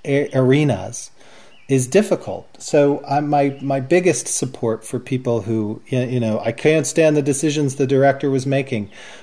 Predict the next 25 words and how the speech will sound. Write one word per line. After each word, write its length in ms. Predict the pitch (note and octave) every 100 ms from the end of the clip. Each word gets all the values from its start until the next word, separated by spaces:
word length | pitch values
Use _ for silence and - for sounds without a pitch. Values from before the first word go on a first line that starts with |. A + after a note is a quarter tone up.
| -
Well, 140 | D#3 D3
figure 340 | - G#3 G#3+
out 220 | G3+ F#3+
how 220 | - F3
to 120 | F3 E3
either 240 | E3 D#3+
trust 440 | B2+ E3+ D#3+ -
or 60 | D3+
not 300 | D3 E3 -
trust 360 | - C3 C3 -
the 100 | B2
director. 540 | B2 A#2 B2 D3+ E3+
And 100 | D#3
if 160 | C#3 D3+
you 80 |
do 160 | C3+ C#3+
not 320 | C#3+ D3+ -
trust 400 | - B2 - -
that 240 | C3+ B2+ -
person, 360 | C#3+ - F3+
then 340 | G3 G3+ F#3+ -
get 160 | F#3+ G3
a 60 |
different 320 | G3+ G#3 F#3+
job. 420 | F3+ A3 C#3+ -